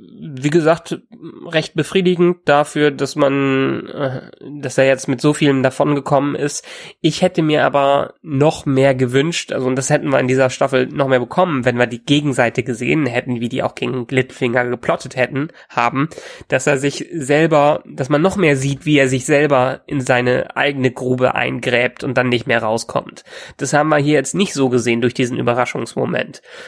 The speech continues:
Und das hat so ein bisschen aus die Befriedigung aus dieser Szene rausgenommen.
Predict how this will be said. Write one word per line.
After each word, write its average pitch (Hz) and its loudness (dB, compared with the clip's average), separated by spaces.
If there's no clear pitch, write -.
Und 120 -6
das 143 -2
hat 156 -4
so 147 0
ein 131 -4
bisschen 180 2
aus 147 -2
die 151 -4
Befriedigung 143 0
aus 135 2
dieser 123 2
Szene 120 2
rausgenommen. - -4